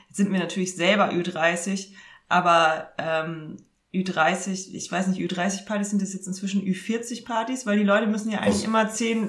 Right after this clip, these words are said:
Speaker 2: Ja.
Speaker 1: Jahre älter sein als wir.
Speaker 2: Aus unserer Perspektive schon.
Speaker 1: Ja.
Speaker 2: Ich glaub, wenn ich die Ü vierzig Leute denke, auch die haben sich kein Deut verändert und, äh,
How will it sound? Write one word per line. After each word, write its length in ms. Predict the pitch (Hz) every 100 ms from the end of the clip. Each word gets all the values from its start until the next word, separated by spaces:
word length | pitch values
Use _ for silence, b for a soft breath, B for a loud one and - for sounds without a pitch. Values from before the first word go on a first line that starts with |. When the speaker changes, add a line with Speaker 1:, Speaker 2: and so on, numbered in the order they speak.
| - 120
Speaker 2:
Ja. 160 | 104
Speaker 1:
Jahre 580 | 104 101 208 196 - -
älter 300 | 208 202 180
sein 260 | 165 156 139
als 200 | 139 -
wir. 200 | 143 -
Speaker 2:
Aus 160 | 104 101
unserer 300 | 127 107 101
Perspektive 600 | 107 101 101 - 104 98
schon. 280 | - 92 - -
Speaker 1:
Ja. 260 | 180 127 - -
Speaker 2:
Ich 60 |
glaub, 240 | - 110 117
wenn 80 |
ich 100 | 104
die 120 | 107 107
Ü 200 | 107 120
vierzig 540 | - 127 127 101 -
Leute 240 | 95 92
denke, 260 | 92 95 95
auch 80 | 98
die 120 | 104
haben 100 | 95
sich 160 | 90 -
kein 440 | 104 101 98 - -
Deut 260 | 101 101
verändert 600 | - 101 92 101 101 101
und, 320 | 92 92 90
äh, 220 | - 71